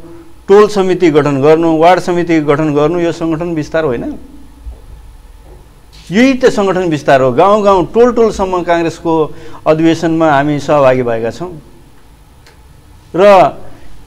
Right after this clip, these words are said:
यो सङ्गठनले नै, आज गाउँको सङ्गठनले नै गर्दा केन्द्रको सङ्गठन बलियो हुने हो नि त।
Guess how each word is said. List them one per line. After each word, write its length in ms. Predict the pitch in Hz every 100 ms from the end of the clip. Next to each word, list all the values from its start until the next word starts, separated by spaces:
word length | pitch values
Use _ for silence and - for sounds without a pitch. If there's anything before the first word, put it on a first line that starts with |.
| -
यो 460 | 185 262 262 214 156
सङ्गठनले 680 | 196 208 214 240 240 233
नै, 200 | 226 233
आज 220 | 190 190
गाउँको 680 | 185 147 120 170 247 240 226
सङ्गठनले 500 | - 196 202 214 226
नै 160 | 220 208
गर्दा 300 | 190 180 180
केन्द्रको 460 | - 185 180 170
सङ्गठन 400 | 160 165 156 165
बलियो 280 | 156 147 143
हुने 160 | 117 113
हो 100 | 139
नि 140 | 160
त। 240 | 117 156